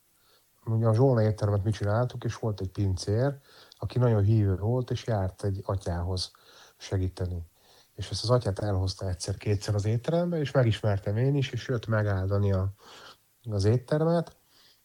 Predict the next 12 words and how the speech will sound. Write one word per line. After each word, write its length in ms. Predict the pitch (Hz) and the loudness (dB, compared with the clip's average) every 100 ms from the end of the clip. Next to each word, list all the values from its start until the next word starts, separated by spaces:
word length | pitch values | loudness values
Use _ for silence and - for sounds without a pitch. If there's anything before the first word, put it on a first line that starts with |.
| _ | _
és 200 | 117 101 | -6 -2
egyszer 420 | 107 98 - 104 - | -2 -2 -2 -2 -2
eljött 320 | 123 107 101 - | -2 0 0 0
hozzám, 340 | 107 101 98 | 0 2 2
megkeresett, 800 | 98 110 - 131 127 143 135 - | 0 -2 -2 -4 -2 -4 -6 -6
és 180 | 120 - | -6 -4
hogy 300 | 120 117 - _ _ - - - | -4 -4 -6 _ _ -20 -18 -2
azért 400 | 131 107 101 101 | 0 4 2 4
jött 220 | 101 98 | 2 0
hozzám, 600 | 98 107 123 139 151 151 - - - _ _ - | 0 0 0 -2 -4 -8 -14 -20 -20 _ _ -2
mert 160 | 107 | 0
ő 100 | 110 | 2